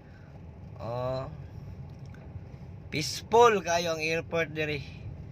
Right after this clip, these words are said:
Mm. Mao ni ang Davao City. Mao to ang school nga kuan katoy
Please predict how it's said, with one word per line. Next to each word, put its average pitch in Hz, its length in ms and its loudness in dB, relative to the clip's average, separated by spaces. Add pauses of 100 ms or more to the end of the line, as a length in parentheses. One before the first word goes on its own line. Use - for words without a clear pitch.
(1200)
Mm. 104 640 -4 (2500)
Mao 165 160 6
ni 185 80 4
ang 170 160 6
Davao 156 400 4
City. 135 480 -4 (2000)
Mao 160 160 8
to 202 160 4
ang 160 720 6
school 170 480 4
nga 139 480 2
kuan 127 400 0
katoy 123 320 -2